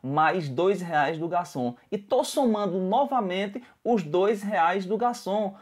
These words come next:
mas esses dois reais já estão inclusos na conta, já estão inclusos nos vinte e sete. Esses vinte e sete, recordo pra você, ele é composto de quê, pessoal? Ele é composto de vinte e cinco que ficou com o dono da lanchonete e dois reais que ficou com o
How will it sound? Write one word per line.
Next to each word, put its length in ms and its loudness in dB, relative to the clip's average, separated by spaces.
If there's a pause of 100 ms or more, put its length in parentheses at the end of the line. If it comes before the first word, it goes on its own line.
mas 200 2
esses 260 0
dois 260 2
reais 240 0
já 120 -6
estão 280 -8
inclusos 720 0
na 160 0
conta, 560 -4
já 140 -2
estão 220 -8
inclusos 480 -2
nos 200 -6
vinte 160 -8
e 40 -18
sete. 500 -2 (240)
Esses 260 -4
vinte 180 -2
e 20 -20
sete, 360 0
recordo 600 -2
pra 160 0
você, 520 -2 (220)
ele 160 2
é 40 4
composto 460 -6
de 80 -8
quê, 360 -2
pessoal? 260 -8
Ele 80 0
é 40 -6
composto 400 -6
de 80 -2
vinte 400 -2
e 40 0
cinco 500 -4 (280)
que 180 0
ficou 340 -2
com 160 -4
o 40 -2
dono 220 -2
da 100 0
lanchonete 580 -4 (240)
e 120 0
dois 340 0
reais 320 -2
que 140 -8
ficou 420 -6
com 360 -6 (280)
o 300 0